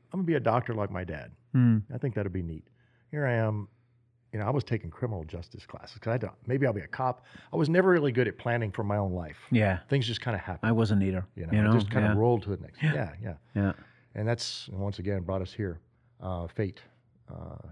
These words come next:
Speaker 1: fate or, uh, providence. But, uh, I was gonna be a cop. So I'm taking criminal justice, but I'm interested in medicine stuff. So I had to take a biology class. So I'm like, "Yeah, I can be a doctor. I'll try this."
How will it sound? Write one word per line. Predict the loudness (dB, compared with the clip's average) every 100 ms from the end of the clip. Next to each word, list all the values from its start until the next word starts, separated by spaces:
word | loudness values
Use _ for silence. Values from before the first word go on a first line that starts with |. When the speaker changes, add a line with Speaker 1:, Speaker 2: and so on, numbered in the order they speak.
| -14
Speaker 1:
fate | -12 -12
or, | -10 -10 -10 -12
uh, |
providence. | -8 -6 -6 -8 -14 _ _ _ _ _ _ -8
But, | -8 -4
uh, | -2 0 -4 -8 _ _ _ _ _
I |
was | -2
gonna | 2
be | 2
a | 0
cop. | -4 -8 -14 _ _ _ -4
So | -4
I'm | 0
taking | -2 -2
criminal | -2 -2 -2
justice, | -2 -2
but | -4
I'm | -4 -2
interested | -2 -4 -6 -4
in | -2
medicine | -2 -4 -6
stuff. | -8 -12 -14 -6
So |
I | -4
had | -2
to |
take | -4 -4
a |
biology | -2 -2 -2 -4
class. | -8 -10 -12 -10
So |
I'm | -8
like, | -8 -8
"Yeah, | -10 -10 -14 _ _ _
I | -6
can | -4
be | -4
a |
doctor. | -4 -8 -6 -6
I'll | -4 -2
try | -4 -4
this." | -6 -8